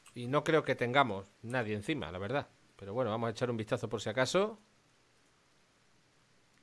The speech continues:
Nada, de todos estos cracks nadie tiene. Y de los otros, pues menos. O sea, vamos a tener que, bueno, imagino que vamos a tener que soltar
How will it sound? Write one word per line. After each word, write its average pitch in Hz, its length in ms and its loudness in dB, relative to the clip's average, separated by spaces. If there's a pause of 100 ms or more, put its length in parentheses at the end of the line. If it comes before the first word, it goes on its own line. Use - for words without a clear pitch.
(300)
Nada, 123 260 -2
de 123 100 2
todos 120 240 2
estos 120 280 -2
cracks - 400 6
nadie 117 320 2
tiene. 170 540 2 (200)
Y 117 80 -8
de 104 120 -4
los 104 120 -4
otros, 120 280 -2
pues 98 180 -6
menos. 101 340 -4 (340)
O - 240 -20
sea, 90 200 -8
vamos 104 260 -6
a 107 40 -6
tener 110 320 0
que, 104 200 0
bueno, 101 260 -2 (1120)
imagino 175 520 10
que 156 60 10
vamos 151 200 10
a 139 40 8
tener 139 200 6
que 139 120 4
soltar 147 540 8